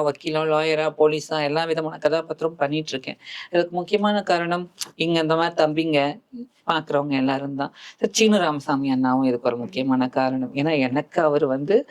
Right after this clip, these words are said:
பர்சனலா என்னை வந்து கேமரால ஒரு விஷயத்துக்கு கொண்டு வந்தார். இன்னைக்கு அதுதான், இன்னைக்கு அவர் ஏற்றி வச்ச விளக்கு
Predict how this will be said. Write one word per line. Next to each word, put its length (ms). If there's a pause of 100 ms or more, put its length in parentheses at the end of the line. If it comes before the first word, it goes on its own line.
(300)
பர்சனலா 500
என்னை 180
வந்து 340
கேமரால 460
ஒரு 180
விஷயத்துக்கு 380
கொண்டு 260
வந்தார். 320
இன்னைக்கு 420
அதுதான், 360
இன்னைக்கு 520 (460)
அவர் 260
ஏற்றி 300
வச்ச 260
விளக்கு 480